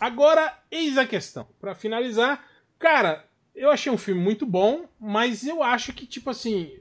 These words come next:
você matou o Killmonger, matou o Garra Sônica. Tá certo que a gente vai ter aí o Guerra Infinita aí pra, pra, pra, digamos, redefinir o universo Marvel, né? Mas, cara, o que esperar do Pantera Negra dois agora? Que, tipo assim,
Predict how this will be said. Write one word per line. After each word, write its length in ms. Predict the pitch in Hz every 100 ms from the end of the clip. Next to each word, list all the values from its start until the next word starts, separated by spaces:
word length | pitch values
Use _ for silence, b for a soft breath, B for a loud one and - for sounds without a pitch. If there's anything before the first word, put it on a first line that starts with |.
| _
você 220 | 165 -
matou 440 | 269 269 - 277 311
o 40 |
Killmonger, 400 | 233 143 123 135 -
matou 760 | 151 160 - 208 262 262 220 160 -
o 300 | 139 110 113
Garra 220 | 143 143
Sônica. 680 | - 131 143 185 208 233 233 _ _ _
Tá 100 | -
certo 240 | 220 247 233
que 80 | 214
a 20 |
gente 160 | 202
vai 160 | 180 165
ter 220 | 147 156
aí 380 | 143 139 151 131
o 360 | 120 117 117 117
Guerra 200 | 139 147
Infinita 580 | 135 - 117 160 180 135
aí 120 | 151
pra, 240 | 151 131
pra, 500 | 135 147 131 117 107 113 -
pra, 140 | 127
digamos, 480 | 113 120 127 117 107
redefinir 560 | 151 156 165 - 139 165
o 40 |
universo 560 | 147 131 117 151 139 143
Marvel, 440 | 131 220 208 190
né? 100 | 202
Mas, 380 | 247 277 233 -
cara, 360 | - 320 269
o 160 | 220 240
que 140 | - 381
esperar 400 | - 403 359 254
do 80 |
Pantera 400 | 180 190 185 185
Negra 300 | 170 165 151
dois 240 | 135 139 123
agora? 400 | 123 127 117 104
Que, 100 | 139
tipo 260 | - -
assim, 220 | 131 143